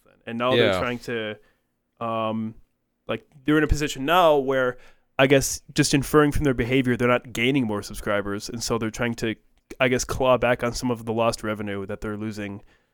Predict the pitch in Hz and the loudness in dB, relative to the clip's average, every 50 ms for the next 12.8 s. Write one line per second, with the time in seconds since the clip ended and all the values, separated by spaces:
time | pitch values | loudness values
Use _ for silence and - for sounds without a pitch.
0 | _ _ _ _ _ 120 113 110 107 107 107 104 113 110 - 120 110 - 110 - | _ _ _ _ _ -2 0 0 0 0 -2 -2 -4 -6 -8 -10 -10 -10 -8 -6
1 | - 117 110 - - 117 110 107 104 104 104 104 104 104 107 110 110 110 123 123 | -6 -6 -6 -6 -6 -6 -4 -4 -4 -6 -6 -8 -8 -6 -4 -4 -2 -2 0 -2
2 | 120 - 117 120 117 110 113 107 - 110 107 101 - - - _ _ _ _ _ | -2 -2 -4 -6 -4 -4 -6 -6 -4 -6 -8 -8 -10 -16 -20 _ _ _ _ _
3 | _ _ _ _ _ _ _ _ _ _ 135 147 143 143 131 - 143 131 113 113 | _ _ _ _ _ _ _ _ _ _ 2 4 4 4 0 0 0 -2 -2 0
4 | 117 123 123 123 117 117 113 120 113 113 113 113 117 117 110 104 - 110 123 113 | 2 4 4 4 4 2 0 0 0 0 0 2 2 2 2 0 -2 -2 -2 -2
5 | 110 110 104 107 110 107 107 104 101 107 110 104 101 101 - _ _ _ _ _ | -4 -4 -2 -2 0 0 0 -2 0 0 2 2 0 -2 -4 _ _ _ _ _
6 | _ _ _ - 104 101 98 92 87 82 - - - - _ _ _ 151 170 180 | _ _ _ -2 0 2 2 2 2 0 -2 -6 -12 -20 _ _ _ 6 6 6
7 | 170 190 202 196 180 196 190 202 208 151 131 165 165 - 202 180 151 120 110 92 | 8 8 6 6 6 6 6 6 4 6 6 6 6 6 4 4 4 4 2 2
8 | 82 78 87 92 110 143 139 127 - - - 95 92 87 82 78 76 - _ _ | 0 0 0 2 2 2 2 0 -2 -6 -6 -4 -2 -2 -2 -4 -4 -8 _ _
9 | _ _ _ - _ _ _ _ _ _ _ _ - 90 90 90 98 120 135 135 | _ _ _ -20 _ _ _ _ _ _ _ _ -8 -6 -2 2 4 6 6 6
10 | 123 107 90 - - 123 110 92 82 78 87 90 95 123 123 120 117 110 110 113 | 6 4 2 -2 -2 0 0 0 0 -2 -4 -2 0 2 4 4 4 4 2 0
11 | 110 107 113 110 113 110 101 131 123 107 110 113 107 - - 113 101 92 90 82 | 0 4 4 6 6 6 4 2 2 4 6 4 4 4 4 2 2 2 2 0
12 | 92 90 95 107 104 95 82 85 92 98 92 80 73 82 - | -2 -4 -2 -2 -2 -4 -4 -2 -2 0 0 -2 -2 -6 -8